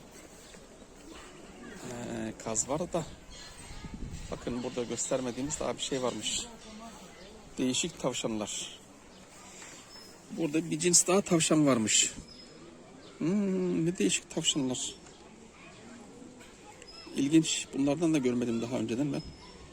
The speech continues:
Bakın ne kadar güzel. Biri siyah, biri krem rengi. Havuç atmışlar içeriye.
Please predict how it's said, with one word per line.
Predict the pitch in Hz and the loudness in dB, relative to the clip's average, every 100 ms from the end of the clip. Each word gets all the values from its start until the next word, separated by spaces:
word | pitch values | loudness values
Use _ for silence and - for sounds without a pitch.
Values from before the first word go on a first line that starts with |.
| - - - - - - - - 1077 1047 1077 1077 - 1017 - - 1077 1077 - 1077 1077 - 1077 - 1077 - - - - - - - - - - - - | -18 -18 -18 -16 -18 -18 -18 -18 -16 -14 -14 -12 -12 -12 -16 -16 -14 -14 -16 -16 -16 -16 -16 -16 -16 -16 -16 -16 -16 -16 -18 -18 -18 -18 -18 -18 -12
Bakın | - - | -6 -4
ne | 127 | -2
kadar | - 156 | 0 0
güzel. | 131 117 151 - - - - - - - - - - - - - - - - | 0 0 -2 -4 -10 -16 -18 -18 -20 -20 -18 -18 -16 -16 -18 -18 -18 -18 -4
Biri | - 131 | 0 4
siyah, | - 151 156 - | 6 4 2 0
biri | 139 | 0
krem | - - 135 139 | -2 2 2 4
rengi. | 113 110 156 - - - - - - - - - - - - - - - - - | 2 4 2 0 -14 -18 -16 -18 -16 -20 -20 -20 -20 -20 -20 -18 -18 -20 -8 0
Havuç | 135 135 | 2 2
atmışlar | 135 - - - 113 | -4 -4 -4 0 -2
içeriye. | - 113 110 160 | 0 2 4 4